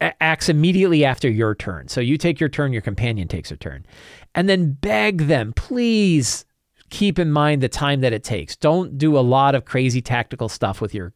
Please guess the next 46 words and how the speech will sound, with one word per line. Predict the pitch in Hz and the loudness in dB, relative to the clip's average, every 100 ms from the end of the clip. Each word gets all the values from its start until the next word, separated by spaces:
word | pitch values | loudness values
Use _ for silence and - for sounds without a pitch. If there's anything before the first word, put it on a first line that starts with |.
| - | -10
creature. | 104 90 95 | -8 -8 -10
Just | - 139 - - - - - - _ | -4 -2 -4 -12 -20 -20 -20 -20 _
simple-, | - - 202 165 165 | -6 0 0 2 2
let's, | 180 - | 2 0
let, | 175 202 | 0 0
can | 180 190 | 2 2
you | 165 | 0
simplify | - 220 208 196 - 143 | 0 -2 0 -2 2 0
the, | 131 - - | 0 -4 -2
the | 131 | -2
thing?" | - 90 | -2 -2
The | 92 | -2
gray | 143 180 185 | 0 2 4
render, | 147 131 90 80 - - _ | 2 0 -4 -10 -14 -20 _
cut | - 202 233 | 0 4 6
away | 196 180 165 | 6 6 6
all | 156 160 | 6 6
of | 147 | 4
its | 139 | -2
special | - 147 127 147 | -2 -2 0 0
abilities | 117 120 117 107 127 | 2 2 2 0 -2
and | 123 | -2
just | 160 | -2
focus | - 175 165 151 | 2 2 2 0
it | 147 | 0
on | 127 123 120 - | 0 0 -4 -2
the, | 131 | 0
whatever, | 131 147 160 156 | 4 4 4 4
the | 131 | 2
one | 131 160 147 | 2 0 0
thing | - 135 | -2 0
you | 127 | 2
want | 117 113 | 0 0
the | |
gray | 110 110 | 0 0
render | 101 101 92 | -2 -4 -6
to | 87 | -8
do. | 73 - _ - - - - - | -10 -14 _ -20 -20 -20 -14 0
Anything | 202 233 220 208 | 2 2 2 2
that | 165 - | 2 0
you | 143 | -2
can | 135 | 0
do | 120 120 | 0 0
that | 110 107 | 0 -2
can | 123 113 127 | -4 -4 0
really | 165 170 165 147 135 131 | 2 4 4 2 2 -4